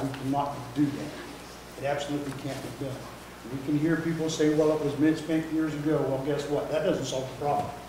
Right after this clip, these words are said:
You know, I can say, "Yeah, it was misspent." There was money misspent years ago. Uh, Madison Street property was misspent, but we're still trying to rectify that problem. Same way with the police department. Maybe there was money misspent years ago. I haven't seen it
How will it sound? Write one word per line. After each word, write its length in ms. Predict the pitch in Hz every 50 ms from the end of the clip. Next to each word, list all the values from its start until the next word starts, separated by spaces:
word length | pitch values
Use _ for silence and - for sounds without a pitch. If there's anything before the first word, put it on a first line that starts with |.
| - - - - - - -
You 60 | 135 131
know, 140 | 131 117 120
I 80 | 135
can 180 | 151 - 127 120
say, 140 | - 147 131 127
"Yeah, 220 | 131 139 139 139 143
it 60 | 143
was 200 | 123 127 131 131
misspent." 240 | - - - - - - - - - - - - -
There 80 | 143
was 160 | 143 135 123 127
money 160 | 151 147 139 127
misspent 360 | 139 147 143 - - 156 139 - - 143
years 160 | 143 143 143
ago. 200 | 139 143 151 170 - - - - - - - - - -
Uh, 200 | 135 139 135 - 139
Madison 340 | 143 147 151 147 - - -
Street 200 | - 160 156 -
property 320 | 175 170 165 170 147 135 127
was 100 | 131 - -
misspent, 380 | 135 123 - - - 143 - - -
but 180 | 127 127 131 139
we're 120 | 143 139
still 360 | 143 - - 156 151 147 147 - - -
trying 320 | 160 143 143 139 135 131
to 80 | 131 143
rectify 480 | 143 - - - - - 147 135 123 127
that 220 | 127 127 - -
problem. 340 | - 147 - - 104 - - - - - - - - -
Same 280 | - - 156 143 139 139
way 80 | 143
with 160 | 139 127 127
the 60 | 127 127
police 260 | 131 139 135 131 -
department. 480 | 127 - - - - - - - - - - - - - - - - - -
Maybe 180 | 139 151 151 156
there 100 | 160 160
was 280 | 151 147 147 147 143 -
money 160 | 143 131 127 123 - 127
misspent 300 | - - - - 127 - - 131
years 120 | 135 127
ago. 240 | 123 117 123 131 117 - - -
I 120 | 139 151
haven't 320 | 156 156 151 139 - - 143
seen 200 | - - 139 127
it 140 | 131 131